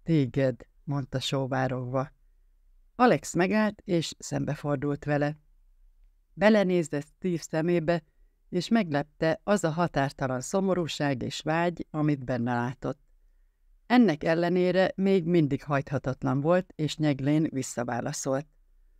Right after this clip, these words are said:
„Na ne mondd, még elhiszem.” S próbált méltóságteljesen hozzákezdeni a gimnasztikai gyakorlatokhoz.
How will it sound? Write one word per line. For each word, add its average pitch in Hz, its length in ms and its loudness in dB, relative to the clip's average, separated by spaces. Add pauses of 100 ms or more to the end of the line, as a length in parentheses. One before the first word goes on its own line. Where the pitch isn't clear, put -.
(340)
„Na 247 240 4
ne 156 180 4
mondd, 127 360 2 (160)
még 208 340 2
elhiszem.” 135 800 -4 (800)
S - 120 -18
próbált 190 640 4
méltóságteljesen 156 1300 -2
hozzákezdeni 151 1000 -2
a 160 140 -4
gimnasztikai 139 1000 0
gyakorlatokhoz. 135 1000 -4